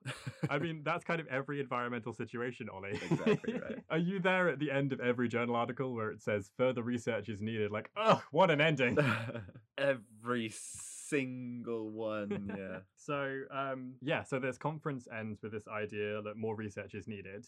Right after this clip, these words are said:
Speaker 2: And that's basically what happens in the late nineteen thirties. In nineteen thirty-eight, there's this naturalist, Frank Fraser Darling, and he carries out the first ever in-depth study of British grey seals on North Rona in the Outer Hebrides. Do you wanna see a picture of Frank Fraser Darling in action?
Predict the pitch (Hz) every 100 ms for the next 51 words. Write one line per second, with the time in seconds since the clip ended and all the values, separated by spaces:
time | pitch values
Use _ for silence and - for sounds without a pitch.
0 | - 131 170 175 180 185 - 165 170 175
1 | - 226 139 113 104 117 117 120 120 117
2 | 113 117 123 117 135 139 107 95 90 110
3 | 120 131 143 135 135 113 107 135 117 101
4 | - 104 - 107 - 110 113 - - _
5 | 131 139 120 139 131 120 110 107 101 104
6 | 139 127 147 156 147 143 135 135 123 123
7 | - 143 139 143 131 131 127 127 120 -
8 | - 135 104 104 131 110 107 120 120 117
9 | 110 104 123 110 110 113 - 104 113 131
10 | 113 113 127 98 104 101 107 104 104 110
11 | 135 92 92 - _ 127 135 131 139 123
12 | 135 - 156 165 127 - 123 127 127 120
13 | 120 120 120 123 120 123 - 180